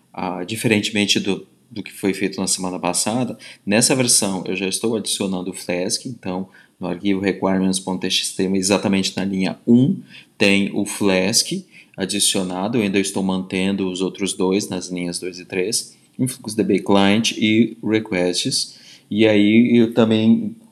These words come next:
fiz pra, pra ganhar um pouco mais de qualidade ao código, já pra ir agregando mais coisas, eu também, eh, estou colocando ali na, nesse mesmo arquivo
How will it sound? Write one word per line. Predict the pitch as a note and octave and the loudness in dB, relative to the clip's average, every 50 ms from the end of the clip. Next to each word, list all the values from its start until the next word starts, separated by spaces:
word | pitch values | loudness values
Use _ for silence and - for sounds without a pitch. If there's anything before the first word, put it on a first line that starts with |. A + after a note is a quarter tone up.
| - - - A2 - - - | -20 -18 -16 -14 -12 -8 -4
fiz | - G#2+ G#2 G#2 G#2 G#2 - | -2 0 0 0 0 0 0
pra, | - - F#2+ F#2 F#2 F#2 F#2+ F#2+ F#2+ | 0 0 0 2 2 0 0 -2 -2
pra | - - F#2+ F#2 F#2 F2+ F2 - _ _ - | -4 -6 -6 -4 -4 -6 -8 -10 _ _ 0
ganhar | - G2 G2+ G2 G2+ G#2 | 2 4 4 6 6 4
um | G2 | 4
pouco | - G2+ F#2+ - - G2 | 2 0 0 0 0 -2
mais | G2 F#2+ F#2 F#2 F#2 F2+ F2+ | 0 0 0 -2 -2 -2 0
de | - - - - F2+ F2 E2+ E2 _ - - - - | 2 2 2 0 -2 -6 -12 -14 _ -20 -20 -20 -6
qualidade | _ - G2 F#2+ G2+ F#2+ F#2+ G2 F#2+ G2+ G#2 G2+ G2 | _ 0 2 2 2 0 2 2 4 4 4 2 2
ao | G2+ F2+ | 0 -2
código, | - - F#2 F#2+ F#2+ G#2 B2 C3+ A#2 G#2 F#2+ | -2 -2 -2 0 2 2 2 0 0 -4 -6
já | F2 F#2 F#2+ F#2+ | -6 -4 -4 -4
pra | F#2 - F2+ F2+ | -4 -4 -4 -2
ir | F#2 F#2 | -2 -2
agregando | F#2 F#2 G2+ G2 G2 F#2 G2 F#2+ F#2+ F#2+ F#2+ | -2 -2 -2 -4 -4 -2 -2 -2 -2 -2 -2
mais | F2+ F2+ F2+ F2+ F2+ F2 E2+ - - - - | -4 -4 -4 -4 -4 -4 -2 0 0 0 0
coisas, | - - G2 G#2+ C3 D3 C3 G#2+ F#2 - - - - - - - _ _ _ _ - - | -2 -2 0 0 0 0 -2 -4 -6 -6 -8 -8 -12 -20 -20 -20 _ _ _ _ -14 -12
eu | G#2 G#2+ | -6 -4
também, | A2 A2 G#2+ A2 A2 A2+ A2+ G#2 | -2 0 2 4 4 4 4 4
eh, | A2 A2 G#2+ A2 A2 G#2+ | 4 4 4 4 2 0
estou | G#2+ A2 - A#2+ | 0 -2 -4 -6
colocando | A2+ - A2 A2 - G#2+ G#2 | -4 -4 -4 -4 -4 -4 -2
ali | G2+ G2 G2+ G2+ | -2 -2 -2 -2
na, | G2+ G#2 G2+ G2+ G2 | -2 -2 -2 -2 -2
nesse | F#2 G#2 G#2 G2 - - | -2 -2 -2 -2 -2 -2
mesmo | G#2 G2+ F#2+ G2+ G#2+ | -2 -2 -2 -2 -4
arquivo | A2+ A2 - A#2+ A2+ A2+ A#2+ C#3+ - | -4 -2 2 4 4 4 4 2 -4